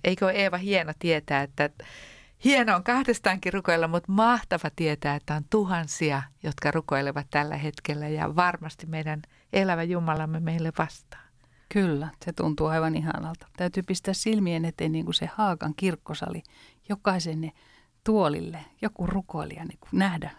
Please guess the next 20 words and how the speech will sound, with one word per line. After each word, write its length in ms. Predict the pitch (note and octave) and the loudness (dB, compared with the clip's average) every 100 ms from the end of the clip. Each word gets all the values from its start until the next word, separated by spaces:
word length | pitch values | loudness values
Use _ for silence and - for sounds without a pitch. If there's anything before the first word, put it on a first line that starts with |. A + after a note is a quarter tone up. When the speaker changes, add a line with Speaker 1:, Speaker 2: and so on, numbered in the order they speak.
| - | -4
Speaker 2:
hengen 280 | F#3+ F3 F#3 | -2 0 -2
silmin 380 | - F#3 F3+ F3+ | -2 -2 0 0
näitä 200 | E3+ - | 0 2
Speaker 1:
Kyllä. 280 | A#3+ G3+ F3+ | 2 4 2
Speaker 2:
kasvoja. 560 | E3 E3 D#3+ D#3 F3+ - - _ _ | 2 -2 -2 0 0 -2 -18 _ _
Speaker 1:
Kyllä. 460 | - C#4 G#3+ G3 F#3 - _ _ _ _ _ _ _ _ _ _ _ _ _ _ _ _ _ | 2 4 4 2 2 -4 _ _ _ _ _ _ _ _ _ _ _ _ _ _ _ _ _
Me 80 | D4 | 4
ollaan 200 | C4 A#3+ | 4 4
tuotu 340 | C4 A3 G3 | 4 4 2
jo 300 | F#3+ F3 F#3+ E3+ - _ _ | 0 2 2 0 -14 _ _
nuoria 600 | G3 G#3+ F#3 D#3 D3+ D3 | 0 4 4 2 -2 -2
ja 220 | D3+ D3+ D#3 | 0 0 2
lapsia 600 | E3+ - - D#3 C#3+ C#3 | 0 -2 -6 -2 0 0
ja 280 | D3 D3 C#3+ _ _ _ _ _ _ _ _ B3+ | 0 0 -2 _ _ _ _ _ _ _ _ -2
ajattelin, 240 | B3+ - | 0 0
että 280 | - A#3 A3 _ _ _ - | 2 2 2 _ _ _ 0
tuodaan 340 | D#4+ C#4 G#3+ | 2 4 4
vielä 320 | C#4+ A#3+ E3 E3 | 4 4 2 0
perheitä 800 | G#3+ F#3+ C3+ B2+ C3+ C3+ C#3 D3 | 0 0 0 -2 -2 -4 -4 -4
ja 320 | D3 D3 C#3+ | -2 -2 -4